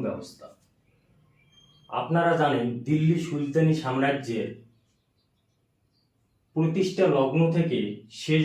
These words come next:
অবধি চারটি রাজবংশ রাজত্ব করেছিল। দাস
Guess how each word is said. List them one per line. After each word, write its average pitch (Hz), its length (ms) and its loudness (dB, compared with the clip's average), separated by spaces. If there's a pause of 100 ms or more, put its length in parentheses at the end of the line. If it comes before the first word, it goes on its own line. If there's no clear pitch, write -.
(120)
অবধি 151 320 0 (920)
চারটি 147 360 4 (120)
রাজবংশ 131 520 -2 (440)
রাজত্ব 120 340 -4 (120)
করেছিল। - 340 -12 (920)
দাস 139 320 2